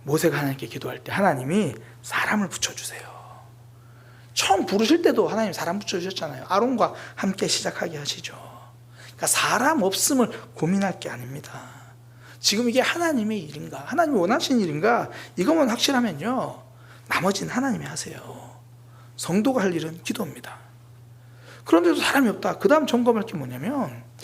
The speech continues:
어, 분명히 이 일을 하는데 사람이 필요한 사람이 없어요. 첫 번째 점검할 거, 정말 하나님이 원하신 일인가 첫 번째 점검하고, 두 번째 점검할 거, 난 지금 하나님께 엎드리고 있는가,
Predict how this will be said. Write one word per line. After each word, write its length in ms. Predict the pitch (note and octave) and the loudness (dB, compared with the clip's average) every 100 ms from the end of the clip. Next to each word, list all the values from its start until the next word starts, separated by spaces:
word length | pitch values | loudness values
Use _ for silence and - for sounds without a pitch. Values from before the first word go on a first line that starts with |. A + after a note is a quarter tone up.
| - - | -12 -6
어, 60 | - | 0
분명히 320 | A3+ F4 F4 | 4 6 4
이 180 | F4 D#4 | 4 6
일을 180 | C4+ C#4 | 6 6
하는데 480 | C#4+ D4 C#4 C4 - - - - | 4 4 2 0 -4 -16 -12 -6
사람이 360 | - - D#4 E4 | 0 4 6 4
필요한 200 | - C#4+ | 4 2
사람이 300 | - D4 D#4 | 2 2 2
없어요. 440 | G#3+ - E3 D3+ - - - | 2 2 0 -2 -12 -16 -6
첫 140 | - | 2
번째 160 | F4 A#3+ | 4 4
점검할 320 | B3+ A#3+ A3 | 4 4 4
거, 100 | G#3+ | 2
정말 260 | F#3+ G3+ | 2 2
하나님이 240 | A#3 A#3+ F#3 | 2 2 2
원하신 340 | D#3+ F#3 F3+ D#3 | 2 2 0 -2
일인가 300 | D3 D3+ C#3+ | -2 -4 -4
첫 160 | - | -4
번째 160 | F#3 E3+ | -6 -8
점검하고, 720 | D3 D#3 D#3+ E3 C#3 C#3+ C#3 - - - | -6 -4 -4 -4 -4 -6 -6 -12 -16 -2
두 100 | A#3+ | 2
번째 180 | E4 A3+ | 4 4
점검할 340 | G#3+ G#3+ E3+ | 4 4 4
거, 400 | F3 C#3 - - - - - | 4 4 0 -14 -20 -14 0
난 200 | G3 G#3+ | 2 2
지금 320 | F#3+ F#3+ G3 - - - - | -2 -4 -6 -12 -20 -16 -2
하나님께 340 | D4 C#4 - | 2 2 0
엎드리고 340 | - F3+ D#3+ | -2 -2 0
있는가, 340 | C3 B2 A#2 | -4 -6 -10